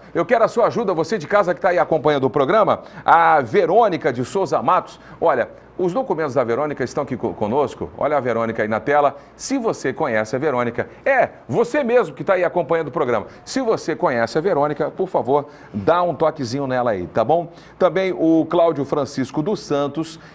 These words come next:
R G Identidade. Dá aquele toque no Cláudio. É, é, Cláudio, ó, seus documentos estão na portaria da emissora da Rede Sim, lá do programa Renato Rangel.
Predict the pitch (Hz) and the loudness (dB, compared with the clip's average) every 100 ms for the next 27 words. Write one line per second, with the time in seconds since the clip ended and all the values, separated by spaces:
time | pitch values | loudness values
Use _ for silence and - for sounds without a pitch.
0 | - 151 165 131 127 131 131 143 165 143 | -2 0 0 -2 -2 -2 -4 -4 0 0
1 | 135 - - - - 101 147 156 165 147 | 0 -6 -20 -20 -12 0 2 2 0 -2
2 | 143 147 147 139 131 139 139 139 139 - | 0 0 0 -4 0 2 2 -2 -6 -12
3 | - - 120 131 123 131 196 185 147 165 | -20 -6 -2 0 0 0 4 4 4 0
4 | - 156 160 - 156 135 139 151 143 131 | -2 -4 -4 -2 -4 -4 -4 -2 -2 -2
5 | 143 143 147 127 127 123 131 131 - 135 | 0 0 0 -2 0 0 -2 -4 0 2
6 | 135 131 - - - 113 120 113 139 - | 4 2 -4 -10 -4 -2 0 -2 -6 -6
7 | 127 123 - - 104 117 113 110 117 110 | -6 -6 -12 -8 -4 -4 -2 -2 -2 -2
8 | 107 104 104 113 101 92 | -2 -2 -2 -4 -4 -6